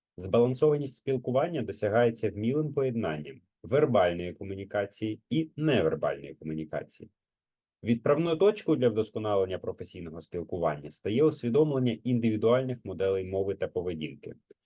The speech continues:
Це вираз обличчя та візуальний контакт, мова тіла, жести, міжособистісні навички.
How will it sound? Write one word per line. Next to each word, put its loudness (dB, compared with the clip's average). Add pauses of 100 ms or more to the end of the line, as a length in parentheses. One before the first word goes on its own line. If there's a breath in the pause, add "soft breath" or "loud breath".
(140)
Це 4
вираз 4
обличчя 0
та -8
візуальний 0
контакт, -8 (420)
мова 4
тіла, -6 (360)
жести, 0 (220)
міжособистісні -4
навички. -10